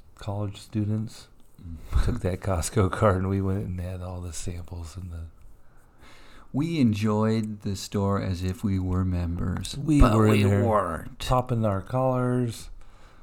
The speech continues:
Speaker 1: in there strutting around. <laughs>
Speaker 2: You got new free samples?
Speaker 1: All the free samples.
Speaker 2: Oh, now you're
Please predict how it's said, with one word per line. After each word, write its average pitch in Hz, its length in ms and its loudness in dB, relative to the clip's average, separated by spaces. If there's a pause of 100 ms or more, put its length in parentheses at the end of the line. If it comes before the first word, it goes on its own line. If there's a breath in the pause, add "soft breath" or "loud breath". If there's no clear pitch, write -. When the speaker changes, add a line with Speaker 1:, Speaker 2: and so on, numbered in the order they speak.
(140 soft breath)
Speaker 1:
in 123 200 -2
there 101 240 4
strutting 117 640 -2
around. 117 460 2 (280)
<laughs> - 560 -4
Speaker 2:
You 107 180 2
got 110 120 -4
new 107 120 -2
free 110 260 -2
samples? 139 680 -6 (340 loud breath)
Speaker 1:
All 135 240 6
the 117 100 4
free 98 240 -2
samples. 101 680 -2
Speaker 2:
Oh, 110 240 6
now 107 160 6
you're 110 160 4